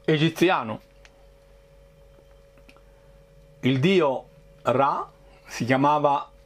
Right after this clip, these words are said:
Amon, e Amon è la stessa quantità di lettere che sono in Mano. Amon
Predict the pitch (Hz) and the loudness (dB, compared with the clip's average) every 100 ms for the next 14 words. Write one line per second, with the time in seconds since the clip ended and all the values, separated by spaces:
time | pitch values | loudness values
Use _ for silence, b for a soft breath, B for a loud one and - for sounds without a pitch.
0 | - 196 202 156 123 117 113 - - - | -2 0 0 0 0 -2 -4 -6 -18 -20
1 | - - - b b b b - 147 - | -20 -20 -20 b b b b -2 -2 0
2 | 175 165 143 143 156 180 233 - - - | 0 0 -2 -2 0 0 -2 -8 -20 -20
3 | - - - - - - - - - - | -20 -20 -20 -20 -20 -20 -20 -20 -10 -2
4 | 143 143 - - - - - - - - | 0 -2 -8 -20 -20 -20 -20 -20 -16 -14
5 | - - 120 - - 165 - - 135 127 | -8 -2 -2 0 -2 -2 -4 -2 -2 -2
6 | 120 - - - - - - - - - | -6 -16 -20 -20 -20 -20 -20 -20 -20 -20
7 | - - - - - 131 139 131 139 123 | -20 -20 -20 -20 -2 0 0 0 0 2
8 | 156 143 131 127 120 - 120 131 160 - | 2 2 0 0 -2 -2 0 2 0 -2
9 | - - - - - - - - - - | -10 -20 -20 -20 -20 -20 -20 -20 -20 -6
10 | - 131 175 196 175 156 - 170 165 156 | -2 0 2 2 0 0 0 2 2 0
11 | - 135 160 180 135 127 120 - - - | 0 2 2 0 -2 -2 -2 -6 -18 -20
12 | - _ - - - - - - - _ | -20 _ -20 -20 -20 -20 -20 -20 -20 _
13 | - - - 139 165 185 202 202 202 - | -20 -20 -6 -2 0 0 0 0 -2 -4